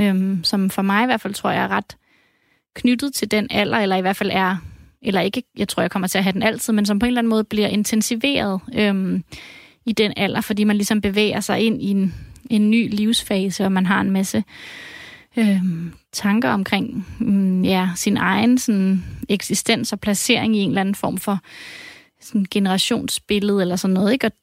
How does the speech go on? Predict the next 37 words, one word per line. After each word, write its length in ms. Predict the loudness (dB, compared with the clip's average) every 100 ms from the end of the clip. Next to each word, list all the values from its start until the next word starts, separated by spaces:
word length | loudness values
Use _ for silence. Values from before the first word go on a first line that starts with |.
| -10
overvejelser 580 | -2 0 2 2 0 0
over, 240 | 0 2
om, 280 | 2 0 -2 -6 -18 -20 _ -20 -20 -6 -6 0
om 140 | 0
man, 320 | 2 2 0 0
ja, 160 | 0
det 160 | 2 0
her 40 |
med, 100 | 2
om 60 | 2
man 140 | 0
skal 140 | 0 -2
have 100 | -2
børn, 420 | 0 0 2 0
og 80 | 0
sådan 100 | 0
noget. 100 | 0
Der 60 |
er 20 | 0
ligesom 240 | 0 2
en 120 | 4
masse 300 | 2 2 0 -2 -12 -16 -16 -18 -18 -20 -20 _ 0
meget 280 | 2 2
store 400 | 0 0 0 0
tanker, 440 | 0 0 0 0 0
som 160 | 0
man 200 | 2 2
skal 160 | 0 -2
forholde 300 | 0 0 0
sig 140 | -4
til, 220 | -2 -2 0
som 140 | 2
handler 340 | 4 4 4
om 300 | 4 2 0
sådan 220 | 2 2 2
de 160 | 2
allerstørste, 1080 | 2 0 -2 -8 -12 -6 0 0 0 -2 -4